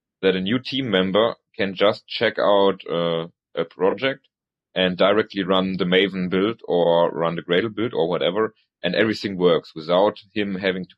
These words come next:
configure to install anything locally. So that is kind of a goal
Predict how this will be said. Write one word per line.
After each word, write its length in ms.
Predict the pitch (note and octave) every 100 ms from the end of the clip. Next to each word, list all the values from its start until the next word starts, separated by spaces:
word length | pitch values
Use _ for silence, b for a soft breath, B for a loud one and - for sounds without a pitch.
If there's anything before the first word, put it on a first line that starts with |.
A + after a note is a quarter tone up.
| F2+
configure 500 | E2+ - G#2+ G#2 F#2
to 80 | E2
install 400 | F2 - F#2+ -
anything 380 | F#2 F2+ F2+ E2
locally. 460 | D#2 D2 _ B1 A1 _ _ _ _ -
So 220 | F2+ - _ -
that 180 | G2+ -
is 300 | - A2 - _ _ _ _ -
kind 240 | G2 F#2
of 160 | F2 F2
a 60 | E2+
goal 540 | F2 E2 F2 F2 F2